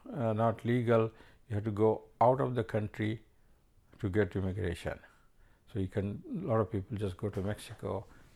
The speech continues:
and then get immigration and come back. In my case, they said, uh,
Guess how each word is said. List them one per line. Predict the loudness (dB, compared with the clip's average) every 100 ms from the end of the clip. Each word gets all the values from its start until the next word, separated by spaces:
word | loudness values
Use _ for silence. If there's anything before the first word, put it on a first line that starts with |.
| -14 -8
and | -4 -4
then | -4 -4
get | -6 -4
immigration | -4 -4 -6 -4 -4
and | -2
come | -2 0
back. | 0 0 -4 -12 -12 -8 0
In | 4
my | 6 6
case, | 6 6 6 4 -2
they | 0 0
said, | 2 0 2
uh, | 2